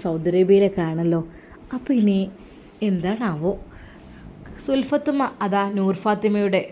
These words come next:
വീടിൻ്റെ പടിക്കൽ നിൽക്കുകയാണ്. ഒരു നിമിഷം അവർ പടച്ചവനോട് ദുആ ചെയ്തു, "അല്ലാഹുവേ, പടച്ചവനെ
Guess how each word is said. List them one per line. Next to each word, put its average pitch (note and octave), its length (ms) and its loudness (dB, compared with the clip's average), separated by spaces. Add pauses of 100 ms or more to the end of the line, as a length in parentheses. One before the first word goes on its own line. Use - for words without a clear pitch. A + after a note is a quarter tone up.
(220)
വീടിൻ്റെ F#3+ 420 4 (200)
പടിക്കൽ F3 420 0 (380)
നിൽക്കുകയാണ്. F3 640 0 (300)
ഒരു D4+ 140 2 (100)
നിമിഷം F3 320 -2 (300)
അവർ F#3 120 0 (100)
പടച്ചവനോട് G3 600 -2 (140)
ദുആ E3 160 -2 (160)
ചെയ്തു, E3+ 220 -2 (160)
"അല്ലാഹുവേ, F#3 500 -2 (640)
പടച്ചവനെ G3 520 -6